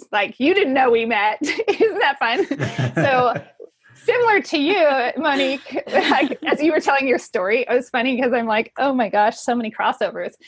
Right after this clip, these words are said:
Speaker 1: So I was driving to the gym <laughs> at Oh Dark thirty, and I was lamenting that I've been listening to Bigger Pockets,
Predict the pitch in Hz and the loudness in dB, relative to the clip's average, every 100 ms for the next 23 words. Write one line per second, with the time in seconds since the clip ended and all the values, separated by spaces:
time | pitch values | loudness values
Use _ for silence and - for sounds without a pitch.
0 | - _ 277 269 269 302 240 202 185 - | -20 _ 0 2 2 2 2 0 -4 -12
1 | 175 170 170 202 262 302 320 339 330 254 | -10 -2 2 4 2 0 -4 -2 0 0
2 | 185 220 415 - - 294 220 254 240 254 | 0 -2 -6 -8 -6 -4 0 0 2 2
3 | 247 226 - 262 226 190 208 220 277 - | 2 0 0 2 2 0 -2 -2 -2 -4
4 | - - - - 240 - 233 247 269 330 | -16 -18 -8 0 2 4 4 4 2 0
5 | 370 339 - 175 175 180 202 185 180 170 | 0 -2 -4 -8 -10 -6 0 2 2 -2
6 | - - - 214 226 233 269 320 285 262 | -10 -20 -10 -6 -2 0 0 0 -2 0
7 | 262 262 254 233 214 214 202 - - - | 0 0 0 0 0 2 0 0 -8 -20